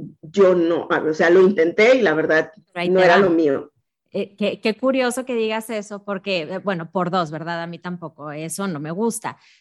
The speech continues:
Speaker 2: Pero qué curioso que aunque no conozcamos a las personas, cuando te conectas en Zoom con alguien que no conoces,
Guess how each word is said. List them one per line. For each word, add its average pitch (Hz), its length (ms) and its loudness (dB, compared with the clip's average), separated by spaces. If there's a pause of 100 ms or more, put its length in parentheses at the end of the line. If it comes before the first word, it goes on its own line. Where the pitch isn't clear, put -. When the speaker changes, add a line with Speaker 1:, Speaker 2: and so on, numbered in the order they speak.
Speaker 2:
Pero 233 240 -2
qué 247 160 -6
curioso 269 640 -4
que 220 80 -6
aunque 196 260 -4
no 190 140 -6
conozcamos 226 560 -8
a 226 60 -6
las 220 200 -8
personas, 190 720 -8
cuando 175 240 -8
te 180 140 -10
conectas 180 480 -8
en 220 100 -4
Zoom 202 220 -8
con 202 200 -8
alguien 190 240 -10
que 196 100 -8
no 180 140 -8
conoces, 180 720 -10